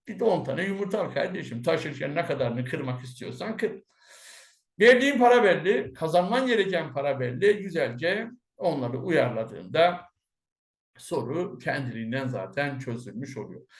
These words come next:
Yaş sabun kuruduğunda yüzde yirmi fire vermektedir. Kilosu on altı T L'den alınan yaş sabun kuruduğunda yüzde otuz kar edilebilmesi için kuru sabunun kilogramı kaç liradan satılması gerek?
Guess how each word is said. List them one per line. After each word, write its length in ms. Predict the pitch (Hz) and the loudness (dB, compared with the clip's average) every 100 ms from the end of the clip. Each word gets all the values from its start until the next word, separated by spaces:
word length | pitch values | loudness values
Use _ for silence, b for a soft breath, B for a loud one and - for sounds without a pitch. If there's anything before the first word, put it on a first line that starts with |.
| b b | b b
Yaş 200 | 262 262 | 6 8
sabun 320 | 254 277 240 | 6 6 4
kuruduğunda 480 | 247 233 240 247 269 | 2 2 4 6 6
yüzde 440 | 190 180 208 220 | 4 -4 -4 2
yirmi 380 | 233 226 269 269 | 2 2 0 0
fire 240 | 208 226 | 4 6
vermektedir. 880 | 208 170 143 139 - 147 220 240 - | 6 4 -2 -8 -6 0 0 0 -6
Kilosu 340 | 180 185 185 214 | -2 -2 0 2
on 100 | 226 | 4
altı 300 | 220 220 185 | 4 2 -2
T 60 | |
L'den 160 | 185 180 | -2 0
alınan 280 | 170 170 165 | 0 0 0
yaş 180 | 190 | 0
sabun 340 | 185 165 156 131 | 0 -2 -2 -6
kuruduğunda 460 | 170 156 160 165 | -8 -8 -6 -2
yüzde 260 | 185 160 175 | -2 -2 -4
otuz 300 | 175 - - - | -6 -6 -6 0
kar 160 | 208 | 2
edilebilmesi 540 | 185 151 147 139 139 - | 0 -4 -6 -6 -8 -10
için 180 | 202 | -12
kuru 140 | 190 196 | -8 -6
sabunun 340 | 175 151 151 | -2 -2 -4
kilogramı 460 | - 170 139 151 185 | -4 -4 -4 -6 -2
kaç 280 | 220 - 156 | -2 -2 -4
liradan 400 | 135 180 220 220 | -2 0 -2 -4
satılması 560 | 170 165 135 131 127 | -4 -4 -6 -10 -8
gerek? 300 | 104 - - | -8 -8 -10